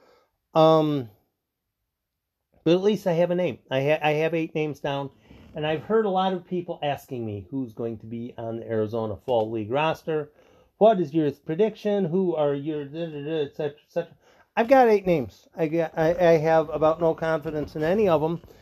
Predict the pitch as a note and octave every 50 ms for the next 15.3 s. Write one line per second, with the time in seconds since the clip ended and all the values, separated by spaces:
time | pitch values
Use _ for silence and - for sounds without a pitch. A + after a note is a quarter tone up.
0 | - - - - - - - F3+ G#3 B3+ C#4 C#4+ A3 - - G3 F#3 F#3 F3 -
1 | - F3 E3+ D#3 D3+ D3+ D3 C#3 - - A#2+ G#2 G2+ D3 D#3+ D3+ D3 D3 C#3+ B2+
2 | C3 - - - G#2+ G2 - - - - - - - - - - - - _ _
3 | _ _ C#3+ D3 F3 G3+ G3+ - - F#3 E3+ D#3+ D#3+ D3+ - - D#3+ D3+ D3 C3+
4 | - - - C#3+ C#3 D3+ D3+ D3 - D#3+ C#3+ C#3+ C#3+ C3+ - C#3+ - - C3 B2
5 | A#2+ A#2+ A#2+ A2+ - _ - - _ _ _ - C3+ C3 B2+ B2+ B2+ - - -
6 | C3 B2 B2+ C3 C#3+ B2 A#2 A2+ B2 A#2 A2+ A2+ A#2 A2 - A2 G#2 - - G#2+
7 | F2+ F2 _ _ _ _ - _ _ - - D#3 F#3 G#3+ A#3+ A#3 - - C4 A#3+
8 | A#3 A#3 A#3 A#3 A3 - G#3 G3 F#3+ F#3 F#3 F3 - - - F#3 F3+ F3 F3 F3
9 | F3+ F3+ F3+ F3 E3 - - D#3+ E3 E3 E3 D#3+ D#3 - - - - - D#3+ D#3
10 | D#3 D3+ D3+ D3+ D3+ D3 D3 C#3 B2 - _ _ _ _ _ _ _ _ _ _
11 | _ _ _ - B2 B2 E3+ F#3+ F#3 - - - F#3 E3 E3 E3 E3 E3 E3 E3
12 | E3 D#3+ E3 D#3+ D#3 C3 - _ _ _ _ _ _ _ _ _ _ _ _ _
13 | _ _ _ _ - D#3 C#3+ D3+ D3+ D3+ C#3+ - - - D3 C#3+ D3 D#3 D3 -
14 | - D3+ C#3+ C#3+ - - - - C3+ C3 C3 C3 B2+ B2 A2 A2+ G#2 G#2 F#2 G2
15 | G2+ - - - -